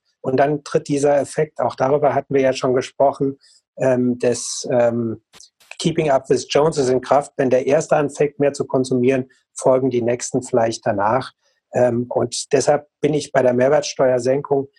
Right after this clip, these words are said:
halte ich sie auf jeden Fall für ein Element des Konjunkturprogramms,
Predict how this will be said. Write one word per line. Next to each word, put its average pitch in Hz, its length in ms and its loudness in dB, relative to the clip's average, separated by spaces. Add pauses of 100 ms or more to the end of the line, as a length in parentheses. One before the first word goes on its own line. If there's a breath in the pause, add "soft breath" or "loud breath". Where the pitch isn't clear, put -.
(120)
halte 131 240 0
ich - 80 -12
sie 139 120 -2
auf 131 160 -4
jeden 156 340 -2
Fall 139 360 2
für 131 220 -4
ein 139 220 0
Element 127 640 0 (340 soft breath)
des - 140 -4
Konjunkturprogramms, 131 1200 0